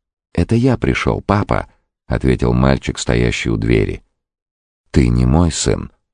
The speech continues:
а какой-то хулиган», — сказал отец. «Мой ребенок умер три месяца назад.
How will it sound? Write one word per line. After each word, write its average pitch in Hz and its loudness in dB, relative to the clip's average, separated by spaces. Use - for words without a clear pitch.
а 62 -4
какой-то 57 -4
хулиган», — 62 0
сказал 50 -2
отец. - -6
«Мой 76 6
ребенок 76 2
умер 65 2
три 64 0
месяца 62 0
назад. 62 0